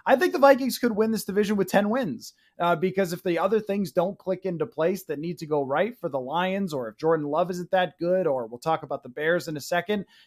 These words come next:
then they could. But I think that they do have a very clear ceiling for this next season. And this year is really about how they transition from the Kirk era into the next era at quarterback. So I totally agree with you that at some point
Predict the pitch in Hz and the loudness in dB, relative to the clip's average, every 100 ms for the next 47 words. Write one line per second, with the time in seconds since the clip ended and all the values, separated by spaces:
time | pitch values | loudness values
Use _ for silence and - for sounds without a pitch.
0 | _ 202 220 240 240 330 220 - _ _ | _ 4 6 6 4 4 4 2 _ _
1 | 202 202 202 233 226 220 196 180 156 160 | 2 4 2 0 -2 -4 -2 -2 -2 0
2 | 190 170 165 139 143 143 123 123 202 190 | 2 2 0 -4 -8 -8 -6 -2 0 2
3 | 160 - - 190 180 147 - 165 156 151 | 0 -4 -6 -2 0 -2 -4 -4 -2 -6
4 | 131 139 139 - 131 - 233 208 151 139 | -8 -10 -10 -10 -12 -8 -6 -4 -6 -8
5 | 123 _ _ 147 156 196 233 202 175 160 | -10 _ _ -8 -2 0 0 -2 -2 -4
6 | 127 170 208 175 156 147 143 151 151 143 | -4 -2 0 2 0 -2 -2 -2 -2 -4
7 | 131 - 160 151 151 156 151 135 - 190 | -6 -6 -4 -4 -6 -8 -8 -10 -2 2
8 | 208 190 156 - 156 135 127 143 139 131 | 2 2 -4 -4 -8 -8 -8 -6 -4 -6
9 | - _ _ - 185 175 180 151 151 175 | -8 _ _ -8 -6 -6 -6 -4 -2 0
10 | 190 - 156 151 139 127 - 160 147 120 | -2 -4 -6 -4 -4 -6 -4 -2 -2 -4
11 | 107 - 156 196 214 190 143 160 165 156 | -10 -6 -4 0 2 2 0 -2 -2 -4
12 | 139 127 123 _ _ 160 151 - 151 - | -8 -10 -12 _ _ -2 0 -2 -8 0
13 | 208 196 175 180 156 | 0 0 0 0 -2